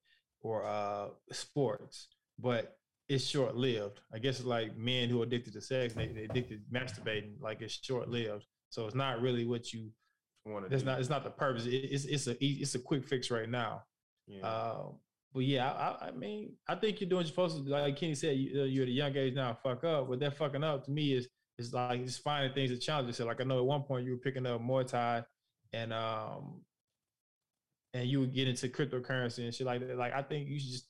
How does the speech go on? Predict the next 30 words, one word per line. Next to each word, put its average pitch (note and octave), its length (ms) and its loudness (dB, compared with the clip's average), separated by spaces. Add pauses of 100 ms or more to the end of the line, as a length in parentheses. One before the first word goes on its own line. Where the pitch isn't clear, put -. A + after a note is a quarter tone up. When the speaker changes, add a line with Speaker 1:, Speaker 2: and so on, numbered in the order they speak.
(100)
Speaker 1:
try C#3 240 2
as A#2+ 80 0
many C#3+ 180 2
things C3+ 240 0
as A#2+ 100 -4
possible B2 640 -2 (400)
and A#2 120 -4
something's C#3+ 420 0
going B2 340 0 (160)
to A#2+ 320 0 (460)
ignite B2 560 0
that, B2 200 2
that, B2 320 0
that, B2 240 0
that B2 220 0
need C3 380 4
to, A#2+ 400 0
to, B2 180 -4
to B2 160 -4
wanna C3 300 2
do, B2+ 420 -2
uh, A2+ 140 -2
I A#2+ 80 -2
guess, B2+ 360 0
succeed C3 640 4
and A2 140 -6
finish C3+ 580 0
and, A#2 120 -6
and A#2 200 -2
share B2 520 2